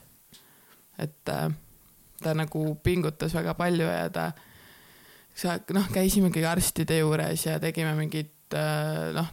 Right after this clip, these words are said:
toitumist jälgis väga tublisti ja kogu aeg oligi nagu, inimesed arvasid, et ma ei käigi nagu trennis, et mis ma teen seal trennis, et kui sa käid kogu aeg trennis, siis sa pead alla võtma, aga ma ei võtnud. Ja siis ma käisin emmega koos shapingus ja igal pool ujumas ja,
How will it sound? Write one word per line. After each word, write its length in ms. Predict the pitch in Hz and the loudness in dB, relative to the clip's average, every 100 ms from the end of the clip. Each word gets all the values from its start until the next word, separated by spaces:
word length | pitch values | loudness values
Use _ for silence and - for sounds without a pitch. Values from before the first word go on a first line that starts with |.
| - | -2
toitumist 560 | 175 170 147 156 160 | 0 0 0 0 0
jälgis 320 | 156 151 160 | 0 0 0
väga 240 | 160 160 156 | 0 0 0
tublisti 540 | 160 156 156 - - | -2 0 -2 -2 -4
ja 220 | 165 156 156 | -2 -2 -2
kogu 280 | 160 156 | -4 -2
aeg 160 | 156 156 | -2 -2
oligi 300 | 156 156 - - | -2 -2 -2 -4
nagu, 560 | 147 - 139 139 107 | -4 -4 -4 -4 -4
inimesed 420 | 95 156 151 165 151 | -4 -2 -2 -2 -2
arvasid, 300 | 160 160 147 | -2 -2 -4
et 60 | |
ma 80 | 151 | -2
ei 60 | 151 | -2
käigi 340 | 170 170 - | 0 -2 -2
nagu 200 | - - | -2 -2
trennis, 420 | 143 156 151 151 | -2 2 2 0
et 100 | 147 | -2
mis 140 | 156 151 | -2 0
ma 100 | 151 | 2
teen 180 | 160 147 | 2 2
seal 140 | 147 | 0
trennis, 420 | - 139 139 127 151 | -2 -2 -2 -2 -4
et 260 | - - | -8 -10
kui 100 | - | -4
sa 120 | 151 147 | -2 -2
käid 180 | 151 | -4
kogu 220 | 151 160 151 | -4 -4 -4
aeg 160 | 151 | -4
trennis, 360 | - 175 156 156 | -2 0 0 0
siis 100 | 156 | -4
sa 100 | - | -4
pead 140 | 151 151 | -4 -2
alla 300 | 180 156 131 | 0 0 -2
võtma, 320 | - 131 127 | -4 -4 -2
aga 80 | 147 | 0
ma 160 | 151 | 2
ei 80 | 156 | 2
võtnud. 420 | 180 - 143 151 - - - - - - - - _ _ - | 0 -2 -2 -2 -4 -20 -20 -20 -20 -20 -20 -20 _ _ -6
Ja 60 | 147 | -4
siis 80 | 156 | -2
ma 80 | 151 | -2
käisin 240 | 156 165 | -2 0
emmega 320 | 160 170 180 | 0 -2 -2
koos 720 | 175 151 151 156 165 165 - - - - - | -2 0 0 2 0 0 -4 -12 -18 -20 -16
shapingus 720 | - 151 156 - - 160 160 160 | -6 -2 -2 -2 -2 0 0 -2
ja 80 | |
igal 220 | 165 156 160 | -2 -2 -2
pool 300 | 170 165 165 | -2 0 0
ujumas 560 | 160 170 151 147 151 143 | 0 0 0 0 -2 -2
ja, 220 | 143 | -2